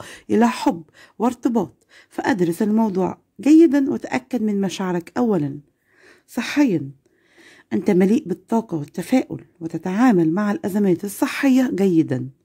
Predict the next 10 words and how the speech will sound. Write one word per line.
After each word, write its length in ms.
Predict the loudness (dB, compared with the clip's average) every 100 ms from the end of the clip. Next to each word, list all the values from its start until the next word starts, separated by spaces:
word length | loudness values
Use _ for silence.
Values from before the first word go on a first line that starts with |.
| _ _ _ _ _ _ _ _ _
برج 220 | -2 0 -2 -10
الدلو، 360 | -10 -2 -2 -2 -8 _ _ _ _ _ _
تؤدي 420 | -4 -2 0 2 2
عملك 640 | 2 -2 -2 -6 -16 _ -4
بمنتهى 480 | 0 0 2 0
الجدية، 600 | 0 -2 0 0 0 -4 _ _ -20 -20 -2
لكنك 500 | -2 0 2 2 0
تشعر 300 | -4 -6 -6
بعدم 380 | -4 -2 0 2
التقدير، 720 | 0 -4 -8 -4 -6 -6 _